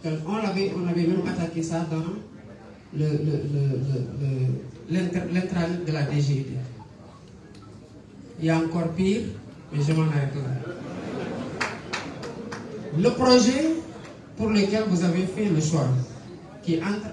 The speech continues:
en droite ligne de votre logique politique.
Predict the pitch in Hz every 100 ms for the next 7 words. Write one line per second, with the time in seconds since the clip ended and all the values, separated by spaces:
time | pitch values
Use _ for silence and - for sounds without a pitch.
0 | - 156 147 - 190 233 233 196 214 233
1 | 262 262 - - - - - - - -
2 | - - - - - 143 214 180 202 202
3 | 202 202 196 196 202 - - - - -
4 | - 165 202 180 233 196 170 143 -